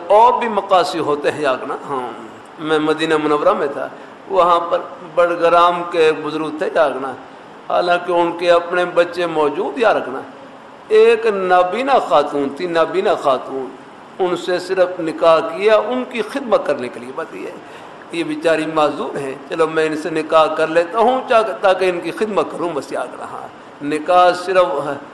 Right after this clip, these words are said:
ख्वाहिश पूरा करने के लिए और भी मकासद होते हैं। याद रहा, हाँ, अल्लाह ताला अपनी मेहरबानी फरमाए।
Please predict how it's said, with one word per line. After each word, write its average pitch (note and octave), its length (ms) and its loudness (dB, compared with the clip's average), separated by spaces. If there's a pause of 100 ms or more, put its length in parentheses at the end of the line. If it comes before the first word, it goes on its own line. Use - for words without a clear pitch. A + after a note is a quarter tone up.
(180)
ख्वाहिश G#3 340 4
पूरा G#3 300 2
करने F#3+ 340 0
के D#3 120 -2
लिए A3 200 0 (160)
और B3+ 180 6
भी C4 120 -2
मकासद G#3 440 2
होते D3+ 260 -2
हैं। D3 100 -8
याद A#2+ 180 -4
रहा, C3 160 -10
हाँ, A2+ 280 -8 (500)
अल्लाह G#3 300 4
ताला A#3+ 360 2
अपनी A#3+ 300 0
मेहरबानी G#3+ 580 0
फरमाए। E3 440 -4